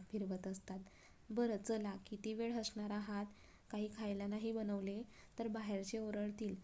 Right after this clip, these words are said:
त्याआधी खायला बनवा." आणि त्या सगळ्या पटापट काम करायला लागतात.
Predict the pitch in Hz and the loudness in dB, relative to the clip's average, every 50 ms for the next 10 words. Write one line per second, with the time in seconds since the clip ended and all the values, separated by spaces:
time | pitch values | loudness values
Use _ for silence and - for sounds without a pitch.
0 | - - - - - - 220 214 208 208 202 220 - 214 226 214 202 196 196 196 | -10 -16 -18 -18 -6 -2 0 2 2 2 0 -2 -2 -2 0 2 2 2 2 2
1 | 208 202 190 196 190 185 190 - - - - - - - - 214 208 208 208 226 | 2 2 2 2 0 -2 -4 -6 -12 -20 -20 -20 -14 -4 0 0 2 2 2 2
2 | 233 233 - 247 214 214 214 214 208 220 202 208 202 214 196 220 208 - 220 208 | 0 2 2 2 2 2 0 0 0 0 -2 0 -2 0 -2 -4 -4 -2 -2 0
3 | 202 202 202 220 208 214 202 185 190 196 214 220 202 - - - 185 | 0 0 0 0 0 2 2 2 2 0 0 -2 -4 -4 -4 -4 -4